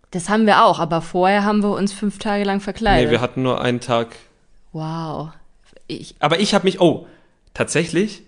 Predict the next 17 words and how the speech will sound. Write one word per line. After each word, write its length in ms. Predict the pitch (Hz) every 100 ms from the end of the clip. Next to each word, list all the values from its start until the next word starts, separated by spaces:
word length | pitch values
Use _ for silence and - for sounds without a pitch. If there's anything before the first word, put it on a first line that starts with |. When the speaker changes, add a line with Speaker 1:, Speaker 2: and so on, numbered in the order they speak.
| -
Speaker 2:
also 300 | 127 120 117
wir 100 | 113
haben 120 | 160
uns 120 | 165
da 80 | 113
nicht 140 | 113
verkleidet, 520 | - 117 120 131 190 - - -
aber 200 | 135 131
ich 160 | 151 170
hatte 200 | 165 151
an 100 | 151
dem 160 | 151
Tag 300 | - 156 156
tatsächlich, 580 | - 147 147 147 139 -
ähm, 200 | 135 127
Absatzschuhe 800 | 117 170 131 104 - - 117 110
an. 260 | 123 113